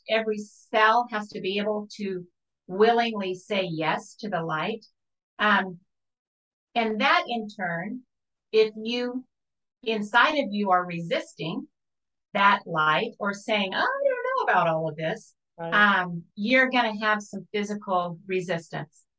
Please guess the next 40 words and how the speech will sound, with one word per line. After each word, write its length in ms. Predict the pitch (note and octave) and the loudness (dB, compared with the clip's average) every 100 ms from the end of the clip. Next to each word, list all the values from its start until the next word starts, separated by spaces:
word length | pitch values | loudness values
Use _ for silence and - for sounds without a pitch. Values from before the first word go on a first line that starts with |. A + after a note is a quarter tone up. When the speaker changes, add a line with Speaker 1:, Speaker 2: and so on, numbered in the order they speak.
| _ _ _ _ - | _ _ _ _ -2
Speaker 2:
And 120 | C#4+ | 4
what 140 | D4+ D#4+ | 8 8
about 240 | D4+ D#4 | 8 6
the 60 | D4 | 4
Speaker 1:
Yeah. 40 | |
Speaker 2:
people, 440 | C#4+ C#4+ D4 C4+ A#3+ | 2 4 8 8 8
like, 220 | A#3+ - - - - | 2 2 -16 -16 -12
uh, 60 | - | -2
you 140 | B3 | 2
know, 180 | A#3+ G#3+ | 4 6
I've 180 | A3+ C4 | 6 8
been 120 | B3+ | 6
in 100 | A#3+ | 6
this 180 | A3+ G#3+ | 2 0
world 280 | A3 A3 G#3 | 2 2 2
for 80 | G3 | -2
many, 280 | G3 B3 C4+ | 2 4 4
many 200 | A3+ G3 | 2 2
years 340 | F#3 G3 F#3+ | 2 2 0
and 100 | G3 - | -4 -8
I'm 300 | - B3 E4+ | -4 0 2
experiencing 1080 | C#4+ G3+ - G3+ F#3+ F#3 E3+ G3 F#3 F3+ F3+ - _ _ _ - | 0 -2 -4 -2 -2 -4 -4 -4 -4 -4 -8 -14 _ _ _ 0
fatigue. 640 | G3+ G3+ A3+ G3+ G3 G3+ - | 0 4 8 12 12 10 6
I've 220 | A3 A#3+ | 4 4
had, 360 | B3 A3+ G#3+ G3+ - | 6 4 4 2 2
uh, 260 | G#3 G3 F#3+ | 4 4 4
I 100 | G#3+ | 2
was 200 | G#3 F#3 | 2 0
diagnosed 600 | A3 A3 G#3+ G#3 G#3+ G#3 | 2 2 2 -2 -6 -8
with 140 | G3+ | -8
an 100 | G3 - | -6 4
autoimmune 680 | G#3 A3 G#3 F#3+ G3 G#3+ A3 | 6 6 4 4 2 2 2
last 360 | F#3+ F#3 - | 2 0 -4
year 200 | F#3+ F#3 | -2 2
and 80 | G3 | 2
I 60 | F#3+ | 2
was 140 | F#3+ | 2
like, 140 | G3+ G3 | 2 2
"Wait, 440 | - C#4 F4 A#3 - | 2 2 4 0 -2
what?" 380 | G3 A#3 E4 A#4 | 2 6 6 4